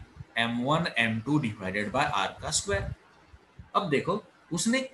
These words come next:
किसको change किया है? उसने बोला है कि force change होगा, Force change हो रहा है। और क्या चेंज हुआ है? डिस्टेंस चेंज हुआ है। बाकी मास उसने चेंज नहीं किया है, जी तो constant ही है।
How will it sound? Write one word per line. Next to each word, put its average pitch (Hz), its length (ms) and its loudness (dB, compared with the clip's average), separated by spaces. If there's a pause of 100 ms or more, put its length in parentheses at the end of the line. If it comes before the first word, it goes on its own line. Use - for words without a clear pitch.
किसको 208 300 2
change 208 300 4
किया 185 220 4
है? 190 200 -2 (500)
उसने 214 260 2
बोला 117 240 4
है 143 120 4
कि 220 120 2
force 185 400 4
change 135 220 2
होगा, 98 240 -2 (580)
Force 151 400 2
change 101 200 0
हो 87 80 -8
रहा 80 120 -12
है। - 160 -18 (500)
और 214 140 6
क्या 214 160 6
चेंज 214 280 4
हुआ 208 160 6
है? 220 160 2 (400)
डिस्टेंस 139 540 -2
चेंज 101 240 -2
हुआ 82 160 -12
है। 87 140 -16 (680)
बाकी 139 240 0
मास 156 320 6
उसने 190 220 2
चेंज 160 300 4
नहीं 175 160 4
किया 175 180 4
है, 208 220 -2 (1200)
जी 156 180 0
तो 233 120 6
constant 113 460 2
ही 87 120 -8
है। 80 120 -10